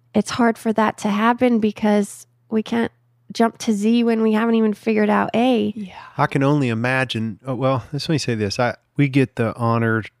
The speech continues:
Speaker 3: with what I am a part of at Onsite and our foundation to, uh,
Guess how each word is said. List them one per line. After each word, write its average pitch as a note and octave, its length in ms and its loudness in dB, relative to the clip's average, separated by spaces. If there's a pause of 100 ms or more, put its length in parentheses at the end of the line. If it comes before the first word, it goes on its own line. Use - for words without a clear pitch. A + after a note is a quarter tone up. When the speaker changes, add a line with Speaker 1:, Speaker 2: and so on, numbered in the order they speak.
(380)
Speaker 3:
with - 480 -4 (300)
what A#2 200 2
I A#2 400 0 (260)
am A#2+ 100 0
a G#2+ 80 -2
part A#2 260 -2
of G#2+ 120 -4
at G#2 60 -4
Onsite G#2+ 400 -2
and G#2+ 80 -6
our A2 80 -2
foundation A2 720 -2
to, G#2+ 340 -4 (600)
uh, A2+ 400 -6